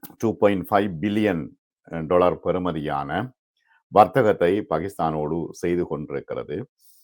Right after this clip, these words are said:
அப்ப அங்க போகின்ற எல்லா வியாபாரிகளையும் கைது செய்ய வேண்டுமா என்கின்ற ஒரு கேள்வி எழுகிறது. எல்லோரையும்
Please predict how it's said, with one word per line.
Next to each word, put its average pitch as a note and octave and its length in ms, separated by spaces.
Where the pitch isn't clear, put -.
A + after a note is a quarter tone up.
அப்ப F#2 400
அங்க G2 300
போகின்ற G#2+ 720
எல்லா E2+ 680
வியாபாரிகளையும் F2 880
கைது E2+ 320
செய்ய D#2 260
வேண்டுமா D2+ 580
என்கின்ற D#2+ 480
ஒரு D2 300
கேள்வி G2+ 320
எழுகிறது. C#2+ 460
எல்லோரையும் F2+ 580